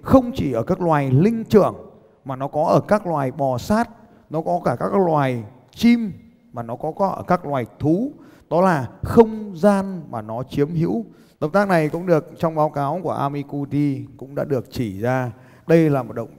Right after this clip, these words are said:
tác mà những người quyền lực bao gồm cả nữ giới họ mong muốn khi mà họ thể hiện quyền lực thì họ luôn đứng như vậy. Mình nhìn thấy mấy bà cãi nhau ở chợ có hay đứng cái dáng đứng này không chị em? Có không nhỉ? Họ,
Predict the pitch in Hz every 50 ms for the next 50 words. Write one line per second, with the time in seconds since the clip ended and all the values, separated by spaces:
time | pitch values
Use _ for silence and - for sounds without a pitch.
0 | - _ - 190 202 208 208 - 180 - 123 123 120 123 156 170 160 143 135 127
1 | 117 107 107 - - 139 127 120 120 127 123 - - - 147 110 - 143 120 127
2 | 117 107 110 - 101 95 95 104 123 151 190 196 160 123 151 151 147 160 180 208
3 | 233 - - - - - - - 135 135 110 - - - 147 170 175 175 170 156
4 | 147 143 139 147 175 202 - _ _ _ _ _ _ _ _ _ _ _ _ _
5 | - - - - 220 220 208 185 170 143 123 107 104 127 113 - - 139 123 101
6 | 98 120 135 123 - - - - 127 117 113 123 120 - _ _ _ _ - -
7 | 110 101 113 - - 127 135 135 131 127 131 127 123 127 143 151 147 131 123 123
8 | - - - _ _ - - _ _ - 135 131 127 127 139 139 123 139 143 143
9 | 143 151 170 165 151 135 123 - 139 135 170 175 170 160 147 120 110 - 143 127
10 | 110 107 127 143 147 147 151 139 131 135 143 156 143 139 135 131 151 165 156 151
11 | 160 160 139 117 117 123 120 123 123 123 113 90 85 - - _ _ _ _ _
12 | _ - _ _ - - 131 139 156 175 175 165 160 139 107 - - - - -
13 | - _ _ _ _ - - - -